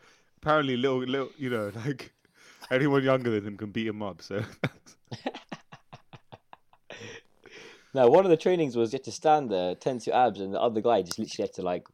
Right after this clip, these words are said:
Speaker 2: box your abs, like, co-, constantly, <laughs> like,
Speaker 1: Boxing him
Speaker 2: con-,
Speaker 1: out.
Speaker 2: um,
Speaker 1: With
Speaker 2: it was
Speaker 1: H S B C
Speaker 2: mad.
Speaker 1: fob.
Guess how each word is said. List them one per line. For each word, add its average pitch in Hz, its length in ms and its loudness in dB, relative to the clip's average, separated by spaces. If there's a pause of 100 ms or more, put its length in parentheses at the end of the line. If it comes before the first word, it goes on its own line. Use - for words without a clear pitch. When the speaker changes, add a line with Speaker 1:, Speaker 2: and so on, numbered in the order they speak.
(300)
Speaker 2:
box 120 380 2
your 117 160 4
abs, 101 240 0
like, 98 180 -4
co-, - 220 -10
constantly, 127 800 6
<laughs> - 40 -2
like, 117 120 4
Speaker 1:
Boxing - 280 4
him 147 80 8
Speaker 2:
con-, 143 100 2 (880)
Speaker 1:
out. 110 60 2 (260)
Speaker 2:
um, 90 200 -10 (100)
Speaker 1:
With 135 140 -2
Speaker 2:
it 160 180 2
was - 20 0
Speaker 1:
H 143 60 2
S 131 80 4
B - 80 2
C 82 100 -4
Speaker 2:
mad. 143 80 -6
Speaker 1:
fob. 123 340 0